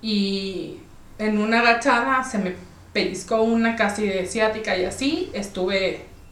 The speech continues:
sin poderme mover una semana y de ahí, a raíz de eso, me diagnosticaron como ya súper grandes, estuve en terapia y así fue como entré a nadar y hasta ahí es donde te conocí.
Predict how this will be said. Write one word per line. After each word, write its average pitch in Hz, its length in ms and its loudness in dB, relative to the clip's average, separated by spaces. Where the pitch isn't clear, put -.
sin 202 220 -4
poderme 190 360 6
mover 185 360 4
una 190 140 -4
semana 269 400 -2
y 220 140 -2
de 196 80 2
ahí, 214 680 2
a 202 100 4
raíz 190 280 4
de 208 120 2
eso, 233 360 -4
me 202 140 -4
diagnosticaron 190 920 0
como 196 220 4
ya 202 600 4
súper - 760 2
grandes, 269 400 2
estuve 208 260 -2
en 196 60 -4
terapia 269 600 4
y 208 100 0
así 196 180 0
fue 202 140 -6
como 190 160 -2
entré 185 300 2
a 180 100 4
nadar 180 380 -2
y 170 120 -4
hasta 165 360 -8
ahí 180 200 -6
es 175 120 -8
donde 185 200 -6
te - 120 -8
conocí. 190 380 -8